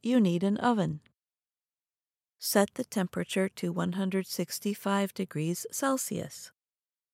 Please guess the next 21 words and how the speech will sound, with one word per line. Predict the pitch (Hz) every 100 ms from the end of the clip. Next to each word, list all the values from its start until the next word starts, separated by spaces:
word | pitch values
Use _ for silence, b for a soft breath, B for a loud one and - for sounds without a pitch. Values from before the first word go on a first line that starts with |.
| _ _ _ _ _ _
Once | - 196 214 -
the | 220 -
oven | 175 190 190
is | 165 -
heated, | 240 262 202 214 - _ _ _ _ -
cook | 302 -
the | 285
seeds | - - 190 185 -
until | 214 - 165 160
they | 175 185
are | 208
brown. | 208 254 262 151 160 _ _ _ _ _ _ _ _ _ _ _ _ -
The | 196
process | - 233 233 - 226 -
takes | - 190 - -
anywhere | 190 202 190 180 180
from | - 165 165
fifteen | - 170 - - 160 170
to | 170 196 - -
thirty | 156 156 175
minutes. | 214 208 - _ - -